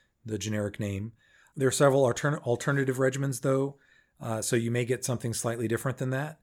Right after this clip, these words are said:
If you're in the hospital, we're gonna give you something through the I V, and that's probably gonna be piperacillin slash tazobactam, which is also called Zosyn, or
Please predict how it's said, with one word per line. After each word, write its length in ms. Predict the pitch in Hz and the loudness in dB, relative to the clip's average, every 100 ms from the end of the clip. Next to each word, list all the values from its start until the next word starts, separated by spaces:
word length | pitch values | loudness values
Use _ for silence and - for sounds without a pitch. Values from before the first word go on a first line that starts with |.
| _ _ _ | _ _ _
If 180 | 120 120 | -6 2
you're 120 | 131 | 4
in 100 | 131 | 4
the 60 | 117 | 4
hospital, 440 | 151 175 - 139 | 2 2 4 4
we're 100 | 127 | 6
gonna 140 | 123 120 | 4 0
give 100 | 113 | -2
you 60 | |
something 300 | 113 127 113 | 0 0 -2
through 140 | 104 113 | -2 0
the 140 | 110 | 0
I 120 | 104 | 0
V, 320 | 95 104 101 107 | -2 -4 -6 -8
and 100 | 110 | -8
that's 140 | 110 | -8
probably 300 | - 139 135 | -2 0 2
gonna 160 | 131 120 | 0 -2
be 360 | 110 113 110 110 _ _ _ _ | -2 -2 -4 -10 _ _ _ _
piperacillin 840 | - 139 135 131 135 127 120 117 113 _ | -4 2 2 2 2 0 -2 -4 -6 _
slash 340 | - 123 113 - | -6 -4 -4 0
tazobactam, 840 | 123 117 117 117 - 139 127 135 | 2 2 0 0 -2 -2 -2 -2
which 180 | 107 98 | -6 -6
is 120 | 101 | -2
also 240 | 110 - 104 | -2 -2 -4
called 300 | - 101 104 | -4 -6 -6
Zosyn, 580 | 101 110 - 143 147 143 - _ _ | -6 -4 -4 -4 -8 -12 -20 _ _
or 460 | - 156 127 120 - | 0 4 6 4 -2